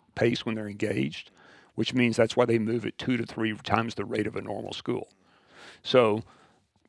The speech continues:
uh, Superman and the Hero's Journey, Google and gaming, Alcoholics Anonymous, the third one, that's an odd, you know, choice. But what Alcoholics Anonymous has is, the question is,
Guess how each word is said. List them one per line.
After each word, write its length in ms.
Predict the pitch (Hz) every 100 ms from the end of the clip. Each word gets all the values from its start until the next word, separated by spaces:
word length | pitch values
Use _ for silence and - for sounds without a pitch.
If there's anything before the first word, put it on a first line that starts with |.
| -
uh, 180 | 107 - -
Superman 440 | - 131 120 139
and 80 | 139
the 20 |
Hero's 300 | 120 127 123
Journey, 480 | - 110 104 110 123 - _ _ -
Google 380 | 92 113 120 123
and 180 | 120 117
gaming, 480 | 107 110 107 123 135 _ _ _ _ _ _ -
Alcoholics 540 | 120 151 147 135 -
Anonymous, 440 | 117 123 120 117 -
the 80 |
third 200 | 98 120
one, 100 | 110
that's 220 | 110 113 -
an 100 | - -
odd, 560 | 113 117 120 - - -
you 100 | 123
know, 60 |
choice. 520 | 110 - 60 - - - _ _ _ _ _ -
But 160 | 127
what 160 | 120 127
Alcoholics 460 | 131 147 180 165 113
Anonymous 400 | 117 135 131 -
has 380 | 104 98 -
is, 340 | 117 117 117 - _ - - 117
the 120 | -
question 360 | - 135 - 117
is, 140 | -